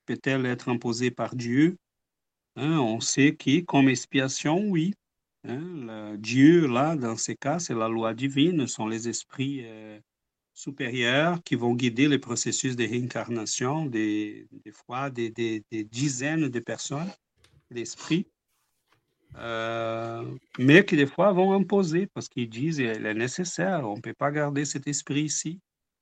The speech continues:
Il va jamais s'en sortir de la folie, de la persécution de ses ennemis. Euh, ou il s'était tellement dérangé par les actes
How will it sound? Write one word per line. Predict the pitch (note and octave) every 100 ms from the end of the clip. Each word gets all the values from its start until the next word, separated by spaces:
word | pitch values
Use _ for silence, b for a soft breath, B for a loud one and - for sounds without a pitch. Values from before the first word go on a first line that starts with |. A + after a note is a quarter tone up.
| _ _ -
Il |
va | C3 B2
jamais | - D#3+ D#3 D#3+
s'en | D#3+ D3
sortir | - D#3+ - - D3 D#3 C#3
de | A#2+
la | G#2+
folie, | - D#3 C#3+ C3+ C#3 C#3+
de | C3
la | A#2 G#2+
persécution | - D3 - C3 A#2+ - - C#3 C#3+
de | A#2+
ses | - G#2+ A2
ennemis. | C3 D#3+ C#3 C#3+ C#3+ _ _ _ _ _ _ A2+
Euh, | A2+ A2+ A2 A2 A2 A2 A2+ A#2 A2+ _ _ _ _ -
ou | C3+ C#3+
il | C3+ A#2+
s'était | C#3 - C3+ -
tellement | - F3 D#3+ D3+ C#3
dérangé | B2+ F3 F3 D#3+ D#3 B2+ D#3 F3
par | F3 C3+ D3 D3
les | C3+ B2 C3+
actes | C#3+ -